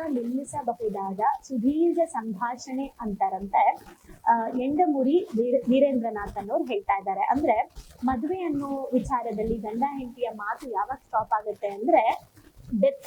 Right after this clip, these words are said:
ಆದಾಗ್ಲೇನೆ. ಅಲ್ಲಿವರೆಗೂ ಕಂಟಿನ್ಯೂ ಆಗ್ಲೇಬೇಕಾದಂತಹ, ಆಗ್-, ಆಗ್ಬಹುದಾದಂತಹ ಒಂದು ಸಂಭಾಷಣೆ ಅದು ಗಂಡ ಹೆಂಡತಿ ಸಂಭಾಷಣೆ ಮಾತ್ರ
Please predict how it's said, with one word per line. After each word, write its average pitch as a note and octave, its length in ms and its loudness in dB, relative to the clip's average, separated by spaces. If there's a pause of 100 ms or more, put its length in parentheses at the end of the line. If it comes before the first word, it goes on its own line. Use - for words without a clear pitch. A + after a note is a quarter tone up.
ಆದಾಗ್ಲೇನೆ. G3 840 -8
ಅಲ್ಲಿವರೆಗೂ D4 640 0
ಕಂಟಿನ್ಯೂ D4 580 0
ಆಗ್ಲೇಬೇಕಾದಂತಹ, A#3+ 1400 2 (160)
ಆಗ್-, - 300 -10
ಆಗ್ಬಹುದಾದಂತಹ A#3+ 1200 -2
ಒಂದು A3+ 180 -2
ಸಂಭಾಷಣೆ A3 640 -4
ಅದು G#3+ 180 0
ಗಂಡ A3 220 -2 (120)
ಹೆಂಡತಿ G#3+ 220 -2
ಸಂಭಾಷಣೆ G3+ 540 -4
ಮಾತ್ರ G3+ 540 -4